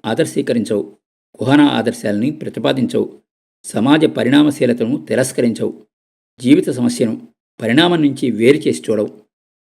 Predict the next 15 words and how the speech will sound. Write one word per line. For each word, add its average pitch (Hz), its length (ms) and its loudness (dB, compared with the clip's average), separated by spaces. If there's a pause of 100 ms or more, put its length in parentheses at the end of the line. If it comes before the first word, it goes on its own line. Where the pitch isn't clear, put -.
స్త్రీ 151 280 4
కళ్ళలోకి 156 520 4
చూడగల 120 340 0
సాహసం 135 500 -4
లేక 135 220 0 (580)
మనం 139 180 6
తప్పించుకు 202 500 0
తిరుగుతున్న 170 360 0
ప్రశ్నల్ని 135 920 -2 (360)
ఈ 127 100 -2
కథలు 123 580 -2 (100)
మనం 107 220 -4
నడుస్తున్న 120 380 -6
బాటలో 113 360 -2
నాటుతాయి. 107 520 -6